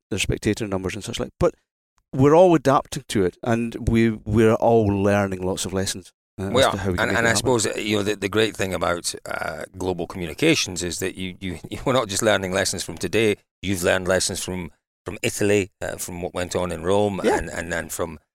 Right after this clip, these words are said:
Speaker 2: Alba. You will learn lessons, uh, you know, with your Rally G B hat on. You'll learn lessons when you're in Estonia in a few weeks' time. So,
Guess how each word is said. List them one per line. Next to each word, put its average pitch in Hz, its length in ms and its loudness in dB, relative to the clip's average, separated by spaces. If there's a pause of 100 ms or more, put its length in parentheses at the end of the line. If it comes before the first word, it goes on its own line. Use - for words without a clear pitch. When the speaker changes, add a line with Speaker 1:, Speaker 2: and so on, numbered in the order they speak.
(240)
Speaker 2:
Alba. 95 560 2
You 87 160 -8
will 90 120 -2
learn 87 240 -2
lessons, 90 520 -2 (100)
uh, - 160 -6 (100)
you 87 140 -10
know, 85 80 -6
with 82 140 -8
your 80 240 -6 (280)
Rally 85 280 -4
G 90 160 -6
B 98 180 -2
hat 90 300 0
on. 98 160 -2
You'll 90 100 -2
learn 85 240 -2
lessons 90 380 -4
when 87 160 -4
you're 92 100 -4
in 95 60 -4
Estonia 165 380 2
in 107 60 0
a 92 60 -4
few 90 180 -4
weeks' 85 180 -4
time. 90 180 -4
So, 98 140 -2